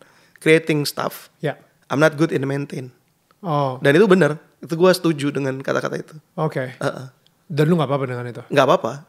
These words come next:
Speaker 1: gitu. <laughs> Karena gue, gue tuh tipe orang yang nggak mau nahan. Apalagi kita kan bisnisnya talent ya,
Speaker 2: Ya.
Speaker 1: orang ya. Kalau orang udah nggak mau, nggak nyaman sama lu, masa lu tahanin terus sih, Den?
Speaker 2: Ya,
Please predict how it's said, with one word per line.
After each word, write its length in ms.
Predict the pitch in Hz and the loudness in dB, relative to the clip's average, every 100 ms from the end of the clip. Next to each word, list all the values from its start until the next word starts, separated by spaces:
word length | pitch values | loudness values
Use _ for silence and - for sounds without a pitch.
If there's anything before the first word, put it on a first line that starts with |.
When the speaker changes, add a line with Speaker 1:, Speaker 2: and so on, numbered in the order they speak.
| - | -14
Speaker 1:
gitu. 280 | 139 - 165 - - - | -14 -14 -20 -18 -16 -16
<laughs> 420 | - - - - - | -14 -16 -16 -4 2
Karena 180 | 196 | 4
gue, 200 | 247 285 320 - - _ _ - | 6 8 6 4 -8 _ _ 0
gue 180 | 156 196 | 6 6
tuh 120 | 311 | 4
tipe 220 | 262 196 | 0 4
orang 240 | 180 233 254 | 6 6 6
yang 240 | 214 196 | 4 6
nggak 160 | 175 165 | 4 6
mau 160 | 170 | 6
nahan. 640 | 170 156 160 160 165 160 160 _ _ _ - | 6 4 2 2 0 -4 -10 _ _ _ -4
Apalagi 360 | 151 190 226 | 4 4 4
kita 200 | 214 226 | 2 2
kan 120 | 269 | 4
bisnisnya 380 | 233 160 190 254 | 4 2 2 0
talent 340 | 233 151 160 175 | 2 2 2 0
ya, 140 | 120 - - | -2 -8 -4
Speaker 2:
Ya. 120 | 147 | 0
Speaker 1:
orang 200 | 143 135 | 2 0
ya. 100 | 113 - _ _ _ _ _ _ | -4 -14 _ _ _ _ _ _
Kalau 220 | - 196 208 | 0 4 6
orang 200 | 220 214 | 4 4
udah 200 | 190 175 | 4 4
nggak 200 | 170 170 | 2 2
mau, 540 | 185 185 190 185 - - _ _ _ - | 2 2 2 0 -4 -14 _ _ _ -2
nggak 180 | 170 170 | 4 4
nyaman 280 | 165 190 202 | 4 2 2
sama 160 | 190 | 2
lu, 100 | 190 | 2
masa 200 | 220 190 | 0 -2
lu 80 | 196 | -4
tahanin 340 | - 131 127 120 | -4 -4 -4 -6
terus 180 | 127 | -8
sih, 80 | 139 | -8
Den? 160 | 165 175 | -10 -6
Speaker 2:
Ya, 240 | 147 127 | -6 -6